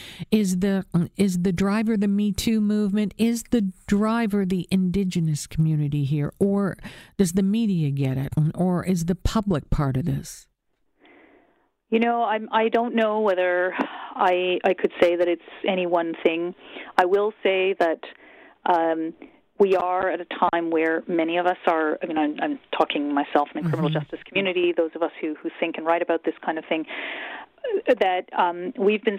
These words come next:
Speaker 2: seeing, you know, a string of, of decisions and cases that, you know, raise concerns. And, and so I'm not sure that it's, I'm not sure that that's any one thing. Certainly this particular case, um, is, is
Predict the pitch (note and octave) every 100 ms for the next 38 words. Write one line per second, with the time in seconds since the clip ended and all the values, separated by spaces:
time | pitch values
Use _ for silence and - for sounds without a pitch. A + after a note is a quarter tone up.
0 | - G3 F#3+ F#3+ F#3 F#3+ F#3 F3+ F3+ F3+
1 | - - G#3 G#3 G#3 F#3 F3 F3 E3+ -
2 | F#3+ F3 F3 - - G3+ F#3+ F#3 F3+ E3+
3 | F3 F#3 E3+ E3+ F3 E3+ F3+ E3 E3 -
4 | _ _ _ - - _ _ G#3 F#3+ F#3+
5 | G3+ - F3+ F#3+ F3+ F3 D#3+ - F3 E3+
6 | - F3 E3 F#3+ - F#3+ B3 - A3+ G#3+
7 | G#3+ G3 F3 D#3+ - - - - - -
8 | G3 A#3+ - A#3 G3 G3 F#3+ - G3 G3
9 | F#3 F#3 F3+ F3 E3+ E3 E3 G#3+ B3 -
10 | B3 A#3 G#3 E3 G3+ - - - F3 -
11 | D#3+ - D#3+ D3+ F#3 - - _ _ _
12 | - - - E3+ D3+ D3 D3 F3 D#3+ D3+
13 | - - _ _ -